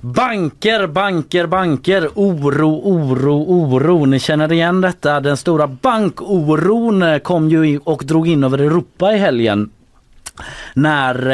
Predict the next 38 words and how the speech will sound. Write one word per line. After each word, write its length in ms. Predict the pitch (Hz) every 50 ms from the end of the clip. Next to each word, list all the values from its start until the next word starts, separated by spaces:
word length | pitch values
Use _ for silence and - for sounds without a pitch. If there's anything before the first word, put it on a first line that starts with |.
| 131 127 123
eh, 60 | 123 - - - - - - -
Schweiz 920 | - - - - - 165 190 214 247 214 139 - - - - - 143 139 -
största 380 | - 196 175 - - 151 135
bank, 520 | 135 151 151 127 117 110 104 - - - 135
eh, 100 | 131 117
köpte 560 | - - - 208 - _ - - - 135 135
landets 520 | 143 165 156 120 107 110 117 110 - -
näst 440 | 165 185 220 214 - - - - -
största, 580 | - - - 226 202 - - - - 104 90 - - - - -
som 220 | - - 113 107
ju 60 | 110 110
var 100 | 107 104
på 120 | - 117
väg 240 | 113 113 101 95 92
att 100 | 92 92 -
konka. 720 | - - - - 208 175 131 104 95 82 - _ 202 202 - - _ _ - - - - - - - - -
Fråga 220 | - 254 247 202 196
nummer 180 | 196 208 190
ett 200 | 208 247 254 -
är 160 | 190 180 170
helt 360 | 160 151 180 147 127 117 - 147
enkelt, 640 | 127 110 98 - - - 120 113 107 104 - 123
vad 460 | 123 127 151 214 247 254 262 269 -
är 160 | 160 160 160
namnet 680 | 160 170 190 175 107 85 85 92 113 156 220 254 - _
på 120 | - 262
Schweiz 600 | - - 214 160 131 113 107 92 - - - 131
näst 400 | 135 135 113 98 - - - -
största 440 | - - - 147 135 - - - 101
bank 420 | 101 98 120 101 90 85 85 -
som 220 | - - 110 104 101
alltså 340 | 101 95 90 - - 104
blev 340 | 98 101 107 104 98 92 87 -
uppköpt 640 | - 156 143 - - - - - - 87 - - -
av 60 | 90
sin 200 | 82 - 101 92
värsta 320 | 90 - - - - - 73
konkurrent, 540 | - 92 90 110 95 - - - - -